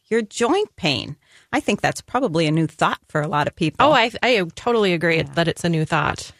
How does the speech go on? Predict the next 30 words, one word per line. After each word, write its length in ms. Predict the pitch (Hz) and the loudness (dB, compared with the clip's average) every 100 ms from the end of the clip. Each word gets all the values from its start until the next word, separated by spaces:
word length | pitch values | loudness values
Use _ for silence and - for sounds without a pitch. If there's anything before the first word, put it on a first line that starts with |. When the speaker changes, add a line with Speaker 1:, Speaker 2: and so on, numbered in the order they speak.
| _ _ - | _ _ -8
Speaker 1:
So 260 | - 302 | 2 2
for 240 | 294 339 320 | 4 0 0
all 240 | 208 185 196 | 2 2 2
you 220 | 202 196 | 0 0
ex-football 1000 | - 185 - - - - 320 - 233 156 | 0 0 -2 -8 -6 0 0 2 2 2
players, 760 | 147 - 147 113 135 240 277 - _ - | 0 -2 -2 0 0 0 -2 -8 _ -10
we 420 | 208 143 214 254 | -6 -2 0 0
understand 720 | - 214 233 240 - 220 226 | 0 2 2 2 0 2 2
your 100 | 214 | 2
knee 200 | 190 208 | 2 2
pain 480 | 233 262 220 196 185 | 2 2 2 4 4
may 200 | 180 262 539 | 4 4 2
be 180 | 440 254 | 0 0
from 300 | 226 - 180 | 0 0 2
an 100 | 175 - | 2 0
old 360 | 190 190 170 165 | 2 2 2 -2
football 520 | - 480 - 170 139 | -2 -2 2 2 2
injury, 540 | 139 131 - 135 226 _ _ _ _ | 0 -2 -2 -4 -4 _ _ _ _
but 180 | - 214 - | 0 0 0
of 120 | 180 | -2
course, 280 | 220 196 - | 0 0 0
not 280 | 190 202 - | 0 0 -4
all 480 | - 180 180 175 156 - | 0 2 4 2 0 -2
of 80 | 165 | -2
our 140 | 151 | 0
listeners 520 | 147 156 - 170 165 | 0 -2 0 0 2
are 120 | 165 160 | 2 2
Speaker 2:
<laughs> 20 | |
Speaker 1:
ex-football 800 | - 233 254 220 233 202 - 220 | 2 2 0 2 2 4 2 2
players. 720 | - 247 185 269 302 - - | -2 0 0 2 2 0 -4